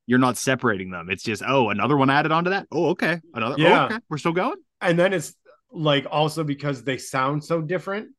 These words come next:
Speaker 1: Mm-hmm.
Speaker 2: but it, I, I don't know. I, I got lost.
Speaker 1: <laughs>
Speaker 2: I also think this song may be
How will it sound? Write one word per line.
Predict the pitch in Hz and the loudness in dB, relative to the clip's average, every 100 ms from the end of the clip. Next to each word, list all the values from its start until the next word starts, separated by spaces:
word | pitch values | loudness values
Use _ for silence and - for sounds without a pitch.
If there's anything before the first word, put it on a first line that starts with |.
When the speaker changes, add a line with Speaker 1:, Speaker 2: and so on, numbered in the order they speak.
| _ | _
Speaker 1:
Mm-hmm. | - 92 92 _ _ | -14 -12 -12 _ _
Speaker 2:
but | - 131 110 160 143 | -20 -16 0 2 2
it, | 147 156 - - _ _ _ _ | 0 -4 -12 -18 _ _ _ _
I, | - 143 - - | -12 -12 -14 -8
I | 143 | -4
don't | 127 120 | -2 0
know. | 123 113 - | -2 -4 -4
I, | 143 135 139 | -2 -2 0
I | 165 | 2
got | 147 139 120 | 4 2 2
lost. | 123 120 113 - - _ - | 0 -2 -4 -10 -20 _ -12
Speaker 1:
<laughs> | 120 _ 165 - 127 - 131 - 131 - 139 _ _ _ | -12 _ -2 -2 -6 -10 -10 -10 -12 -12 -14 _ _ _
Speaker 2:
I | - 151 | -2 2
also | 165 175 190 | 2 2 -2
think | - 185 170 | -2 -2 -2
this | 165 160 | -4 -4
song | 165 160 151 | -4 -2 -2
may | 151 147 | -2 -2
be | 147 143 139 135 | -2 -2 -4 -6